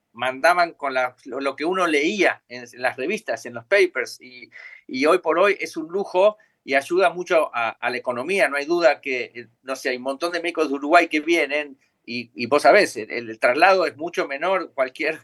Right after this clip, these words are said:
pasaje es mucho más atractivo de Uruguay a Argentina y dentro de Argentina para, para que vengan, es que no hay que viajar tanto y ellos, los que vienen de afuera, hacen un gran esfuerzo como nosotros lo hacemos casi habitualmente, pero,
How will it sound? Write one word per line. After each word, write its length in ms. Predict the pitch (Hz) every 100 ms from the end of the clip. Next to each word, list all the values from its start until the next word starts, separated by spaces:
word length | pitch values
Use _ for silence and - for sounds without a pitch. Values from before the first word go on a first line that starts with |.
| _ - _
pasaje 440 | 131 131 - - 165
es 60 |
mucho 300 | 151 160 160
más 240 | 143 156 151
atractivo 720 | 143 139 127 - 196 175 139
de 140 | 131
Uruguay 340 | 131 131 139 156
a 40 |
Argentina 580 | 143 139 131 185 196 160
y 80 | 127
dentro 320 | 135 160 156
de 60 | 131
Argentina 520 | 120 131 123 160 151
para, 300 | 127 120 107 _ _ _
para 220 | 123 117
que 160 | 120 127
vengan, 520 | 165 175 165 180 185 _ _ _
es 280 | 113 123 120
que 280 | 135 123 120
no 120 | 135
hay 80 | 151
que 100 | 147
viajar 400 | 135 127 143 131
tanto 560 | 190 160 143 175 196 _ _
y 220 | - 123 156
ellos, 560 | 160 175 165 - _ _ -
los 200 | 131 127
que 120 | 131
vienen 240 | 143 180
de 60 | 170
afuera, 320 | 147 190 185
hacen 240 | 156 160 156
un 140 | 156
gran 180 | 160 160
esfuerzo 400 | 127 185 202 185
como 180 | 143 135
nosotros 480 | - 180 175 - - _ _ _ -
lo 120 | 123
hacemos 500 | 160 170 160 147 -
casi 300 | - 139 -
habitualmente, 640 | 131 120 135 151 190 - 127
pero, 400 | 123 123 117